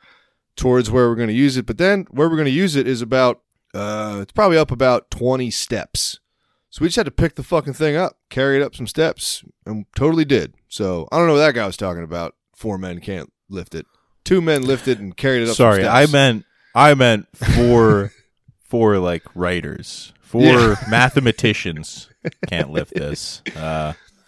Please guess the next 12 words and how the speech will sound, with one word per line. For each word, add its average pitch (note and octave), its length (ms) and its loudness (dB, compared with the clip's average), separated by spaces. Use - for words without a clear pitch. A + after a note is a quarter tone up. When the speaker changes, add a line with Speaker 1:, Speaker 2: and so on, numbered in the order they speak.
Speaker 2:
I B2 160 6
don't D3 160 8
know D3 100 8
what C#3 160 8
kind C#3 240 2
of A2+ 80 0
men A#2 260 0
you G2+ 300 0
hang E2+ 280 -6
out D2 200 -10
with, D#2 340 -8
but D2+ 240 -8